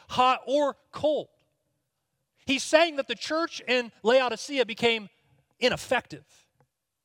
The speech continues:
They were no longer reaching people for Christ. They stopped sharing the message of Jesus with others, and they became useless.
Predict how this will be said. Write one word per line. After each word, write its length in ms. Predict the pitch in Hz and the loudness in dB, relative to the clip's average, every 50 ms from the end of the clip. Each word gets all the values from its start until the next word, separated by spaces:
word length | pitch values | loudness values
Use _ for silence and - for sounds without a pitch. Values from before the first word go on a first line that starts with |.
| _ _ _ _ _ _ _ _ _ | _ _ _ _ _ _ _ _ _
They 100 | - 226 | -2 -2
were 100 | 262 269 | 0 2
no 140 | 277 285 285 | 2 2 2
longer 340 | 269 269 277 285 285 254 254 | 2 2 0 0 -4 -6 -10
reaching 420 | 220 208 254 277 - - 262 233 | -8 -4 -6 -6 -4 -6 -12 -10
people 280 | - - 262 233 - 220 | -6 -8 -6 -4 -4 -6
for 140 | - - 175 | -6 -8 -10
Christ. 600 | - - 233 226 220 160 _ - - - _ _ _ _ _ _ - | -6 -4 -4 -4 -4 -6 _ -20 -20 -20 _ _ _ _ _ _ 2
They 100 | - 240 | 2 2
stopped 420 | 247 - - - 294 294 285 _ _ _ - | 2 2 4 4 4 4 4 _ _ _ -8
sharing 440 | - - - 285 285 294 311 311 285 | -6 -2 4 4 4 4 4 2 0
the 80 | 277 | 0
message 400 | 254 269 269 262 - 277 254 196 | 2 2 0 0 -2 -6 -6 -6
of 80 | 226 214 | -8 -10
Jesus 400 | 170 202 262 277 240 226 240 - | -6 -4 -4 -4 -4 -6 -8 -6
with 140 | 240 208 226 | -4 0 0
others, 360 | 240 269 240 220 208 208 - - - | 0 0 0 -2 -4 -6 -10 -12 -8
and 100 | - 226 | -6 -2
they 80 | 240 226 | -2 -2
became 540 | 214 220 - - 254 247 240 233 214 202 170 _ _ _ _ _ _ | -4 -2 0 2 2 2 2 -4 -8 -12 -16 _ _ _ _ _ _
useless. 640 | 147 160 190 196 - - - 131 _ _ - - _ | -16 -14 -14 -12 -12 -14 -16 -18 _ _ -20 -20 _